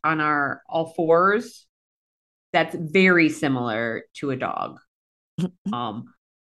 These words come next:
Speaker 1: and a cat, right? It really is. I mean, our shoulder systems are designed a little differently, but the rest is very similar if we get on our all fours, okay? Uh, most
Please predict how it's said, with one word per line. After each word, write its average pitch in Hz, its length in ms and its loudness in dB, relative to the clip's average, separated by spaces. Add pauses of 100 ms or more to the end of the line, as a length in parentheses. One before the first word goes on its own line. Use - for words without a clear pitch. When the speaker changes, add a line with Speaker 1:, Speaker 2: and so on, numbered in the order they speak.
(120)
Speaker 1:
and 160 120 -2
a - 40 -2
cat, - 380 -8
right? 147 300 -2
It 226 240 2
really 254 300 4
is. 151 300 0
I 156 60 0
mean, 160 180 0
our 160 120 0
shoulder 208 680 0
systems 156 540 -8
are 151 140 -4
designed 139 380 -4
a - 20 -4
little 139 180 -4
differently, 131 440 -8
but 139 340 -6
the 147 80 -14
rest 254 320 -4
is 185 100 -6
very 202 260 0
similar 165 400 -6
if 139 120 -8
we 156 80 -4
get 143 120 -4
on 131 120 -6
our 127 240 -6 (100)
all 120 280 -6
fours, - 360 -14 (140)
okay? 139 460 -10 (1040)
Uh, 269 380 -4 (240)
most 240 720 2